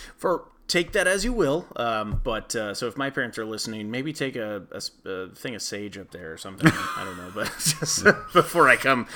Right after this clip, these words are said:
Speaker 1: before I come visit you in a few weeks. But no, uh, so that, that's just a small, brief, brief little story. But yeah, d-, I, again, I've got more.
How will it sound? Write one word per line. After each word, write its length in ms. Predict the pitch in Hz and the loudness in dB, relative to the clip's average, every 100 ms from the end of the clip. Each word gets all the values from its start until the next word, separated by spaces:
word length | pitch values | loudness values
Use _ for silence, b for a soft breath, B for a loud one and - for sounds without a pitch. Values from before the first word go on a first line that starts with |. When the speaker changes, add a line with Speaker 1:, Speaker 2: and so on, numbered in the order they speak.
| B B | B B
Speaker 1:
before 260 | 139 135 151 | -2 6 6
I 40 | |
come 200 | 147 139 | 8 4
visit 260 | 131 127 113 | 4 0 0
you 120 | 104 | -2
in 80 | 101 | -4
a 40 | |
few 180 | - 98 | -8 -10
weeks. 240 | 95 92 | -10 -12
But 180 | - 113 B B 151 | -6 -6 B B 8
no, 200 | 143 95 | 8 8
uh, 340 | 110 113 - | 0 -2 0
so 160 | - 165 | 4 6
that, 180 | 180 175 | 6 4
that's 160 | 208 | 2
just 200 | 202 170 | 2 2
a 40 | 160 | 0
small, 360 | - 147 139 | 2 2 2
brief, 420 | 139 123 120 - - | 0 -2 0 -2 -2
brief 240 | 160 156 127 | 0 0 0
little 160 | 107 | -4
story. 320 | - 107 98 | -4 -6 -6
But 240 | 98 101 - | -6 -10 -6
yeah, 180 | - 240 | 0 0
d-, 160 | 247 - - 294 247 - - | 0 -6 -8 -10 -12 -16 -14
I, 220 | - - | -8 0
again, 320 | 190 - - - | 2 2 0 2
I've 160 | 165 196 | 4 6
got 140 | 160 | 6
more. 420 | 147 139 131 123 | 6 6 4 4